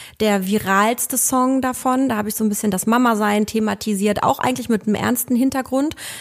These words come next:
aber auf Cardi B. Und dann, äh, das zweite war, glaub ich, Frau von einem Rapper, wo ich die Rapper dann mal aufs Korn genommen hab, weil mir das tierisch auf den Sack ging. Damals, so wie heute auch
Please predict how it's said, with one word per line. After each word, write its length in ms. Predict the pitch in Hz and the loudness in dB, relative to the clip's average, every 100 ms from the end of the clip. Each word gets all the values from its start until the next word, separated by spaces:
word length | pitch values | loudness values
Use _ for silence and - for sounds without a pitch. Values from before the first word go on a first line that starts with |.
| - | -2
aber 460 | 220 220 214 208 | 2 4 2 2
auf 140 | 202 - | 0 -2
Cardi 300 | - 202 202 | 0 2 2
B. 360 | 175 208 247 381 - - - - - - | 4 4 4 2 -4 -18 -20 -20 -8 0
Und 260 | 240 - | 0 2
dann, 360 | 226 220 240 240 | 0 2 2 2
äh, 260 | 226 214 | 0 0
das 180 | 208 214 | -2 -4
zweite 320 | - 220 226 | -2 -2 -2
war, 100 | 208 | -4
glaub 220 | 202 202 196 | -4 -6 -6
ich, 140 | - | -8
Frau 200 | - 208 | -2 -2
von 200 | 202 208 | 0 0
einem 120 | 196 | 2
Rapper, 300 | 202 226 269 | 0 0 0
wo 40 | 208 | 0
ich 60 | |
die 140 | - 208 | -2 0
Rapper 280 | 208 214 269 | 0 0 0
dann 160 | 262 | 2
mal 120 | 262 | 2
aufs 240 | 254 262 - | 0 -2 -4
Korn 280 | 269 269 269 | -2 0 0
genommen 360 | 254 262 262 | 0 0 0
hab, 100 | 247 | -2
weil 80 | - | -4
mir 100 | 202 | -6
das 180 | 190 190 | -8 -12
tierisch 340 | - 247 226 - | -6 -4 -4 -4
auf 140 | 208 | -2
den 120 | 226 | 0
Sack 240 | 202 214 - | 0 -2 -2
ging. 240 | 240 269 370 - - - | 0 0 -4 -12 -20 -2
Damals, 560 | 220 208 254 277 311 302 | 2 4 4 0 -2 -2
so 120 | 240 | 0
wie 140 | 214 | 0
heute 400 | 208 226 247 233 | 2 2 2 2
auch 240 | 208 226 | 4 2